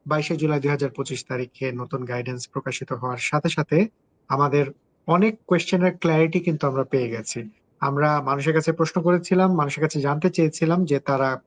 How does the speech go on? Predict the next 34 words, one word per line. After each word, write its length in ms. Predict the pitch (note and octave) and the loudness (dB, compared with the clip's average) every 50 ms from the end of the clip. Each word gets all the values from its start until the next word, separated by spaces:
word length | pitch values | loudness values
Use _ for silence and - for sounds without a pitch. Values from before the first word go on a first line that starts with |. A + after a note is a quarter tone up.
| _ _ _ _ | _ _ _ _
কোন 160 | - D#3 D#3 | 2 2 2
প্রশ্নগুলোর 480 | D3+ D#3 D3 - - D#3 C#3 D3 D3 C#3+ | 2 0 -2 -2 -2 -2 0 0 0 0
উত্তর 220 | D3 D3 - E3 D3+ | 0 0 0 0 0
আমাদের 260 | D3 C#3+ D3 D3 D3+ | 0 0 0 -2 -2
কাছে 240 | - D3+ - E3+ E3 | -2 -2 -2 -2 -2
চায়। 280 | E3 E3 E3 G#3 C4+ - _ _ _ _ _ _ - | 0 0 0 0 -2 -6 _ _ _ _ _ _ -2
অনেকে 280 | - D3 D#3 D#3+ E3+ D#3+ | 0 0 2 2 2 0
আমাদের 220 | D3 D3+ D3 D3 | 0 0 -2 -2
কাছে 220 | - D3+ - - | -2 -2 0 0
লিখিতভাবে 580 | D3+ C#3 C3+ - D#3 - C#3 C3 C#3+ C3 C#3 C#3+ | 0 0 0 -2 -2 -2 0 0 2 2 2 0
বা 160 | B2 C3 C3 | 0 -2 -4
টেলিফোনের 420 | B2+ - C3 B2+ B2+ - C#3 C3+ C3+ | -4 -4 -6 -4 -4 -4 -4 -4 -2
মাধ্যমে 400 | B2+ B2+ B2 A#2+ C3+ B2+ C3 B2 | -2 -4 -4 -4 -6 -6 -4 -4
আমাদের 220 | A#2+ A#2+ A#2+ A#2+ | -4 -4 -6 -6
কাছে 180 | B2 A#2+ - B2+ | -6 -6 -6 -4
প্রশ্ন 300 | B2+ B2+ A#2 - - B2 | -4 -4 -6 -6 -6 -4
পাঠিয়েছেন। 520 | B2 C3+ C3+ - D#3 D#3+ - - A3 B3 - _ _ _ _ _ _ _ | -2 -2 0 2 0 2 4 2 2 2 0 _ _ _ _ _ _ _
আমরা 180 | - D3+ D3+ E3 | 0 2 2 4
চেষ্টা 320 | D#3+ - G3+ F#3+ - G3 | 4 4 2 2 2 0
করব 360 | F#3 - F3+ D#3+ D3+ D#3 D#3 D3+ | 2 4 2 4 6 4 4 4
সেই 180 | D3+ - D#3 | 4 2 0
প্রশ্নগুলোর 460 | D3+ - C#3 - - C#3+ C3+ C#3+ C#3+ C#3 C#3 | 0 -2 -4 -6 -2 0 0 2 2 2 0
উত্তর 140 | - D3 | 0 -4
দেওয়ার 240 | C3+ B2+ C3+ C3 B2+ | -2 -2 -2 -2 0
জন্য। 200 | A#2+ C3+ C3+ C#3+ F#3 G3+ | 0 -2 0 2 2 2
ডক্টর 200 | D#3+ C3+ - - | 0 0 -4 -4
সজীব, 200 | - C#3+ C3+ C#3 | -2 -2 0 0
আমি 220 | C3+ C3+ C#3 C#3+ C#3+ _ _ _ _ _ - | 0 0 0 -2 -2 _ _ _ _ _ -10
সরাসরি 460 | - - - F#3+ F#3+ G3+ - A3+ A3 G#3 | -2 2 2 4 2 2 0 -2 -2 0
প্রশ্নে 280 | - F#3+ E3+ - F#3 | 0 -2 -2 -2 0
চলে 200 | E3+ F#3+ F3+ F3+ | 2 2 4 4
যাচ্ছি। 320 | E3+ F3 E3+ F3 - G3 F#3 | 4 2 2 2 2 0 0
প্রথম 380 | - - - G3 - B3 A3+ | 0 2 0 2 2 2 0
প্রশ্নটি 480 | G#3+ G3+ E3 - E3 D#3 - G3+ B3+ | 0 -2 0 0 0 2 2 2 2